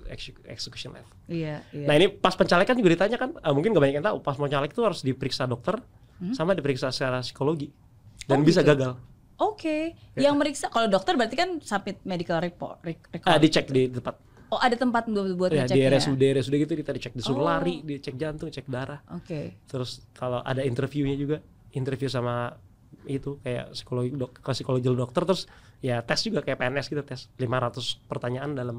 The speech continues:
Speaker 1: lima puluh menit.
Speaker 2: Uh, banyak sekali.
Speaker 1: Iya, tapi kan pertanyaannya setuju, tidak setuju, nggak setuju, tidak setuju, nggak setuju. Itu kelihatan nanti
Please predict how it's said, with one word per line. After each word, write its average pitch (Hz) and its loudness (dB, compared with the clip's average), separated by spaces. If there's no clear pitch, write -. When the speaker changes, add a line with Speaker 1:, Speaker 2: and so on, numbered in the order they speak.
Speaker 1:
lima 120 -8
puluh 120 -4
menit. 110 -8
Speaker 2:
Uh, 311 -2
banyak 160 0
sekali. 349 0
Speaker 1:
Iya, 135 0
tapi 160 4
kan 196 6
pertanyaannya 165 6
setuju, 165 6
tidak 156 8
setuju, 165 4
nggak 147 6
setuju, 165 4
tidak 151 6
setuju, 151 4
nggak 139 4
setuju. 143 2
Itu 170 4
kelihatan 180 4
nanti 135 0